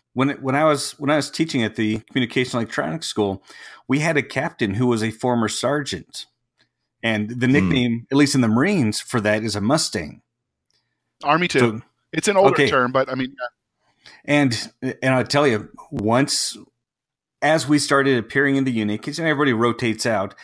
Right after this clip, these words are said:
Speaker 1: but as everybody comes in, of course, he would be the first person we saw, you know, standing in our, in our alphas and handing our orders, you know, Sergeant Wind reporting as ordered. Uh,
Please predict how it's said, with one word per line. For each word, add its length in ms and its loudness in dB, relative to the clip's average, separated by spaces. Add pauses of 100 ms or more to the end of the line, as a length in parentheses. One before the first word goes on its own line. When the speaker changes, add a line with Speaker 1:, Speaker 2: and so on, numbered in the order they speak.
(300)
Speaker 1:
but 120 0
as 120 0
everybody 280 2
comes 360 0
in, 380 2 (320)
of 80 -20
course, 300 -2
he 80 0
would 120 2
be 100 0
the 100 -2
first 320 0
person 340 0
we 120 -2
saw, 440 -2 (380)
you 80 -6
know, 100 -6
standing 440 -2
in 100 -2
our, 260 -2 (140)
in 120 -6
our 120 -2
alphas 560 0
and 280 -2
handing 300 0
our 180 2
orders, 720 0
you 100 -6
know, 200 -6 (240)
Sergeant 340 0
Wind 180 2
reporting 680 2 (260)
as 180 2
ordered. 440 2 (680)
Uh, 340 -2